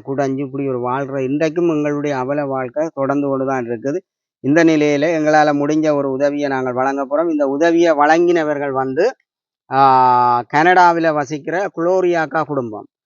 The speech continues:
ஆ, கனடாவில வசிக்கிற குளோரியாக்கா குடும்பம், யாழ் மாவட்டம் இளவாலையை சேர்ந்த குளோரியாக்கா. இப்ப ஒரு சில நாட்களுக்கு முதல் எனக்கு பணம் அனுப்பியிருந்தவ. அப்ப இந்த பணம் வந்து அனுப்பியிருந்தவ சரியான ஒரு வறுமை நிலையில இருக்கிற ஆட்களுக்கு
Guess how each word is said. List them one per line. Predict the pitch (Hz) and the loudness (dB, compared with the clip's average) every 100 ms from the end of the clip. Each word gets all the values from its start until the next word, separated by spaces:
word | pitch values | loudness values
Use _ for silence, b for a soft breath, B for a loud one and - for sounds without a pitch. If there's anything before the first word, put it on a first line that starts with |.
| _ _ _ - | _ _ _ -4
ஆ, | 131 | -2
கனடாவில | 143 160 170 165 165 | 0 4 4 4 2
வசிக்கிற | 156 151 147 151 | 0 -4 -4 -4
குளோரியாக்கா | 135 143 147 143 139 135 | -2 -2 -2 -2 -2 -2
குடும்பம், | 131 131 127 156 | -4 -4 -4 -4
யாழ் | 151 139 135 | -2 -2 -2
மாவட்டம் | 131 127 117 147 175 _ _ | -2 -2 -4 -6 -8 _ _
இளவாலையை | 127 131 127 120 117 | -2 0 0 -2 -6
சேர்ந்த | 120 113 120 160 160 | -8 -8 -6 -8 -8
குளோரியாக்கா. | 139 131 120 113 110 147 208 - _ _ _ _ | -4 -2 -2 -4 -6 -4 -6 -8 _ _ _ _
இப்ப | 117 120 120 117 117 | -4 0 0 0 0
ஒரு | 131 139 | -2 -2
சில | 147 139 | 0 0
நாட்களுக்கு | 139 139 143 139 135 | 2 0 0 -2 0
முதல் | 135 147 | 0 2
எனக்கு | 143 139 131 131 127 120 120 120 117 127 - - _ _ 107 | 2 0 0 2 2 2 0 -2 -4 -8 -16 -18 _ _ -16
பணம் | - 131 147 | -2 2 4
அனுப்பியிருந்தவ. | 139 147 143 143 131 117 117 185 202 _ - _ _ | 4 2 0 0 2 2 0 -2 -6 _ -20 _ _
அப்ப | 123 | -4
இந்த | 135 131 | 0 0
பணம் | 139 143 160 160 | 0 0 2 2
வந்து | 147 147 | 0 0
அனுப்பியிருந்தவ | 147 143 147 143 139 143 | -2 -2 -2 -2 0 -2
சரியான | 190 147 143 156 151 151 151 147 135 | -2 -2 -2 0 0 0 0 -2 -2
ஒரு | 131 123 | -4 -4
வறுமை | 135 160 165 | 0 0 0
நிலையில | 156 147 147 143 | 0 -2 -2 -2
இருக்கிற | 139 135 139 131 | -4 -6 -4 -4
ஆட்களுக்கு | 127 127 123 151 | -4 -6 -8 -6